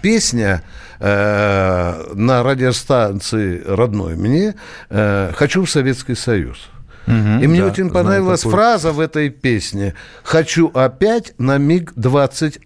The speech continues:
Speaker 1: пять".
Speaker 2: Это который Беленко угнал?
Speaker 1: Так о чем же? "Хочу опять сбежать на миг двадцать пять", что ли,
Speaker 2: Да и
Speaker 1: получается,
Speaker 2: нет,
Speaker 1: а?
Speaker 2: сомневаюсь, просто, ну, риф-,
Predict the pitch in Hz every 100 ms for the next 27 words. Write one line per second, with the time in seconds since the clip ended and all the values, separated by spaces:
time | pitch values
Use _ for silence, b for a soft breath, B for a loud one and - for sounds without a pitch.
0 | - 185 113 92 - - B B B B
1 | B B 123 123 135 127 113 135 165 135
2 | 117 98 92 78 - - 131 - - 123
3 | 117 156 151 107 - 120 147 147 - 156
4 | 147 110 113 139 160 156 - - 98 131
5 | 143 143 123 151 - - 226 220 110 107
6 | 87 90 117 117 107 110 95 - 107 110
7 | 113 131 117 - - 101 - 101 113 131
8 | 127 - 87 110 -